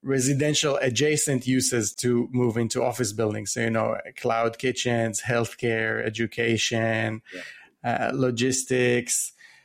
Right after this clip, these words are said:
Speaker 1: uh, flexible work, you, you know, kind of something that is not exactly an office, but can accommodate on a flexible basis all sorts of things that the local working and kind of residential community needs.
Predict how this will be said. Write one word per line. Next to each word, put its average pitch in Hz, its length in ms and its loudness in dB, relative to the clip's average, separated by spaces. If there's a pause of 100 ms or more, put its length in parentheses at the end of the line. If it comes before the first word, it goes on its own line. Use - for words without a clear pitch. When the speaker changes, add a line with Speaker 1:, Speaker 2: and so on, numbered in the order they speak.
(280)
Speaker 1:
uh, 113 680 2 (720)
flexible 139 760 2
work, 131 320 2
you, 131 80 2
you 135 160 2
know, 120 100 2
kind 127 160 0
of 120 80 0
something 131 400 2
that 117 140 2
is 113 180 0
not 120 220 2
exactly 120 420 0
an 117 140 0
office, 117 340 0
but 117 200 -2
can 117 120 0
accommodate 113 760 0
on 117 100 0
a 110 60 -2
flexible 113 440 -2
basis 110 380 -2
all 113 100 0
sorts - 220 -6
of 107 100 -8
things 107 260 -2
that 110 120 -6
the 113 100 -2
local 110 520 0
working 113 500 0
and 110 240 -2 (120)
kind 110 140 -2
of 107 60 -2
residential 107 500 -2
community 110 540 0
needs. 113 400 0